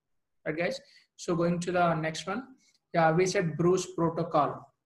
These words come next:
Or, uh, so as we are dealing with the test procedure now. So what is a Bruce protocol, right? So Bruce,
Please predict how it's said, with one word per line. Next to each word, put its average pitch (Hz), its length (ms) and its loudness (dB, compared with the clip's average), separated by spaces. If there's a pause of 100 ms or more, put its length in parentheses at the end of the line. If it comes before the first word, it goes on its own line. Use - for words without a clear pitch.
Or, 139 320 -4
uh, 143 140 -6
so 151 180 -4
as 147 120 0
we 156 100 2
are 147 120 0
dealing 160 280 -2
with 180 220 -2
the 156 80 -2
test 170 320 -4
procedure 156 420 -2
now. 165 300 -6 (320)
So 185 220 -2
what 208 380 2
is 233 100 -2
a 190 60 -2
Bruce 170 320 0
protocol, 156 760 -4 (200)
right? 165 180 -2 (380)
So 175 300 0
Bruce, 208 540 -4